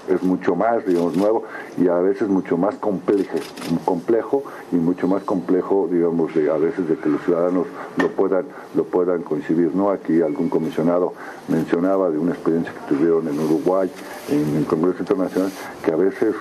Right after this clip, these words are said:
los ciudadanos mexicanos no hemos comprendido este dato y regalamos nuestra información personal, ¿no? Sí, entonces ahí tenemos un trabajo muy importante de difundir, digamos, en todo el país, y qué bueno que estados como Campeche,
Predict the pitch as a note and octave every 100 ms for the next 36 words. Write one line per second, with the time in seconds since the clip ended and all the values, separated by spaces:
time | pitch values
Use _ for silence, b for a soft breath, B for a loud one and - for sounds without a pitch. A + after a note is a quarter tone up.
0 | D#2 D#2+ F2 F#2+ F#2+ F2 F#2 F#2 F#2 F#2
1 | F2+ - - D#2 D#2+ E2 F#2 F#2+ F2+ F2
2 | A2+ F2 E2+ F#2 G#2+ C3 A2 E2+ D#2 E2
3 | - D2+ D2 - D#2 C#2+ - C#2+ C#2 C2+
4 | D2+ G2 F#2 F2+ D#2+ B B - D#2 D#2+
5 | - F#2+ G2 G2 - G2 G2 G2+ F#2 E2
6 | F#2 F2+ G2 F2 F#2 F#2+ F2+ B B B
7 | F#2 G#2 G#2 F#2+ F2+ E2+ - G2 G2+ G#2
8 | D#2+ D#2 D#2 - E2+ E2+ G#2+ B2 - B
9 | B - D2+ D2+ - C#2+ F2+ F#2 F2+ E2
10 | G#2+ - E2+ - D#2 D#2+ D#2+ D2+ - -
11 | D#2 - - C3+ - C2 E2+ F#2+ -